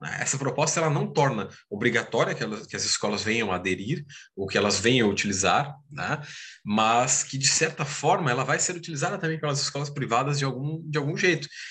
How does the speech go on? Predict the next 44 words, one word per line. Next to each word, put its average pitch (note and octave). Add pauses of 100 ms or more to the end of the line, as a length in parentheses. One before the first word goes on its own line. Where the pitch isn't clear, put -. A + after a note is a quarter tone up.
(100)
E G#2+
aí A2+
a C3+
gente D#3
vai D3
ter, D#3 (420)
é, E2
duas F3
mudanças, F3+
dois D#3
mundos F3
drásticos, D3+
como A2
a -
gente G#2+
já G2+
tem F#2+
hoje. E2+ (360)
A -
forma D#3+
como C#3+
a C#3+
escola C3+
privada G#2
trata F#3
um E3
conteúdo C#3+
e -
a D#3
forma D#3
como D3+
a C#3+
escola C3+
pública D#3+
trata E3+
outro C#3
conteúdo. C#3 (720)
E C3+
no D3
outro G3
viés, C#3+
a C3
gente D3+
tem G#2+